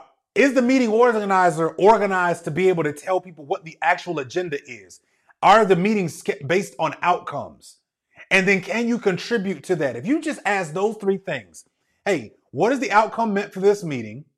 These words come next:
Right? Um, am I, can I contribute to that? Right?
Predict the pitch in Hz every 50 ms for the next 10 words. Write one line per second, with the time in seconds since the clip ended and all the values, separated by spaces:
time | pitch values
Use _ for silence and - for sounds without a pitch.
0 | _ _ _ _ _ _ _ - 131 139 147 175 175 - - _ _ _ _ -
1 | - - 175 165 156 147 143 139 139 - _ _ _ - _ 185 208 233 254 247
2 | - 190 190 139 - - 220 233 226 226 - 196 170 - - 254 247 202 196 196
3 | 139 - - 160 127 127 117 117 139 135 - - _ _ _ _ _ 127 139 143
4 | 151 170 180 180 - _